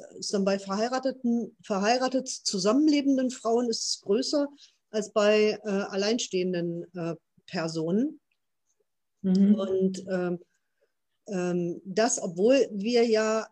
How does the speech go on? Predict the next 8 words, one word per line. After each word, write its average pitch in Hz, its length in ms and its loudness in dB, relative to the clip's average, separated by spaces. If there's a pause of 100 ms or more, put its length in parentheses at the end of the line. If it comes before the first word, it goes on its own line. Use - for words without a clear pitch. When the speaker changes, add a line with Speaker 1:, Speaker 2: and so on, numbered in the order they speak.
(500)
Speaker 1:
also 208 200 -4
die 202 140 -2
allermeisten 220 880 2
Ehen 247 460 0
oder 196 240 -2
Partn-, 202 400 -8
Lebenspartnerschaften 240 1080 -4
inzwischen, 226 760 -2